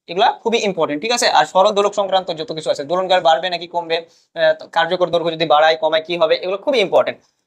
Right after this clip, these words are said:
আর আরেকটা একটু কম ইম্পর্টেন্ট, সেটা হলো স্প্রিং বল দ্বারা কৃত কাজ, এটাও ইম্পর্টেন্ট, তবে ওই দুইটা থেকে একটু কম ইম্পর্টেন্ট। তবে এগুলো আমাদের লাগবে, স্প্রিং বল দ্বারা যে, স্প্রিং বল দ্বারা কৃত কাজ, যাবতীয় কিছু,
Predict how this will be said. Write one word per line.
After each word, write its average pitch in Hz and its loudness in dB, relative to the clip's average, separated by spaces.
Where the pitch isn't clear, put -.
আর 143 4
আরেকটা 196 -2
একটু 190 -10
কম 196 2
ইম্পর্টেন্ট, 220 -4
সেটা 180 2
হলো 185 0
স্প্রিং 214 -6
বল 170 4
দ্বারা 175 4
কৃত 202 -2
কাজ, 143 4
এটাও 233 4
ইম্পর্টেন্ট, 254 4
তবে 175 -2
ওই 226 -4
দুইটা 214 -2
থেকে 208 -6
একটু 165 -12
কম 196 4
ইম্পর্টেন্ট। 135 -2
তবে 170 -4
এগুলো 185 2
আমাদের 180 2
লাগবে, 139 0
স্প্রিং 185 -4
বল 170 6
দ্বারা 160 4
যে, - -4
স্প্রিং 190 -4
বল 165 8
দ্বারা 165 6
কৃত 170 0
কাজ, 156 4
যাবতীয় 160 -2
কিছু, 156 -4